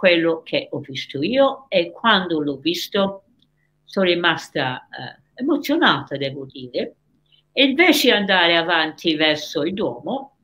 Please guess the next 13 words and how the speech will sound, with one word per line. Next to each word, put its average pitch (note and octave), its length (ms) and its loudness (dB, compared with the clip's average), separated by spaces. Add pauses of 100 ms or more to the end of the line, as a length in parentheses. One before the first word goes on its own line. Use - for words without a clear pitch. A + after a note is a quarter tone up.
(280)
sono B3+ 340 -4
tornata E3+ 460 -4
indietro, D3+ 640 -10
sono D3+ 340 -8
andata C#3 640 -6 (440)
a, C3 500 -8
a, A#2+ 460 -16
a C3 240 -10
una A#2+ 480 -12
libreria E3 600 0 (920)
e F3+ 380 2
ho G#3+ 180 -6
comprato, C3+ 840 -6